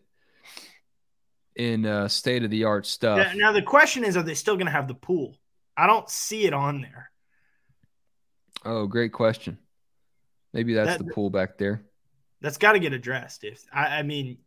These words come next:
Speaker 2: it's, it's not a Jags game without, you know, a camera shot to the pool.
Speaker 1: Do they have, it's a little cool, I guess, for most of those games, Georgia, Florida games. Is the pool r-,
Speaker 2: Oh, yeah.
Speaker 1: working?
Speaker 2: Oh, yeah.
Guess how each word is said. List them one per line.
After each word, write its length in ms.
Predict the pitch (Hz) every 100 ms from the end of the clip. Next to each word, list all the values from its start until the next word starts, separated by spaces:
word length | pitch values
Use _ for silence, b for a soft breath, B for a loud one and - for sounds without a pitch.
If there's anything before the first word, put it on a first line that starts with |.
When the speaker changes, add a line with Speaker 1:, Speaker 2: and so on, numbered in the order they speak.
| _ _
Speaker 2:
it's, 260 | 165 160 -
it's 200 | 160 139
not 240 | 185 196
a 40 | 180
Jags 440 | 143 151 151 139
game 220 | 143 135
without, 480 | 127 139 135 123 - _ _ _ _ _
you 120 | 143 139
know, 200 | 123 120
a 40 |
camera 340 | - 147 139
shot 400 | 135 147 131 127
to 80 | -
the 120 | 123
pool. 440 | 120 147 143 117 - _ _ _ _ _ _ _ _ _ _ _ _
Speaker 1:
Do 120 | 131 127
they 220 | 175 214
have, 440 | 135 143 147 147 -
it's 380 | 127 104 123 -
a 60 |
little 460 | 156 170 127 104 - _ _ _ _
cool, 340 | - 131 147 107
I 100 | 95
guess, 260 | 101 104
for 140 | - 101
most 280 | 104 107
of 80 | 107
those 180 | 98 95
games, 320 | 104 101 98
Georgia, 280 | - 107 98
Florida 320 | - 104 101
games. 260 | 98 95 90
Is 160 | 101
the 100 | 104
pool 520 | 101 - 160 202 180 139
r-, 100 | 120 180
Speaker 2:
Oh, 60 |
yeah. 220 | 262 165
Speaker 1:
working? 500 | 101 139 - 156 170 175 _ _ _ _ -
Speaker 2:
Oh, 140 | 175 247
yeah. 280 | 190 113